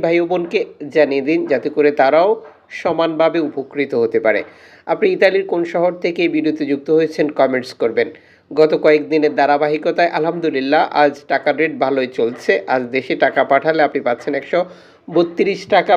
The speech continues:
bank to ব্যাংকের মাধ্যমে, ক্যাশ পিক আপে পাবেন একশো পঁচিশ টাকা। এর পাশাপাশি রয়েছে অনলাইনের মাধ্যমে ট্রান্সফার, এজেন্টের মাধ্যমে ট্রান্সফার, ব্যাংক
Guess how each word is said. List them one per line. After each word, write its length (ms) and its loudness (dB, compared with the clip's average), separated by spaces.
bank 200 2
to 120 -4
ব্যাংকের 360 -2
মাধ্যমে, 320 -2
ক্যাশ 180 2
পিক 200 -4
আপে 220 -2
পাবেন 300 2
একশো 240 -6
পঁচিশ 280 -4
টাকা। 180 -2
এর 200 0
পাশাপাশি 480 0
রয়েছে 340 0
অনলাইনের 420 2
মাধ্যমে 340 -2
ট্রান্সফার, 360 -4
এজেন্টের 360 -2
মাধ্যমে 340 0
ট্রান্সফার, 360 0
ব্যাংক 140 4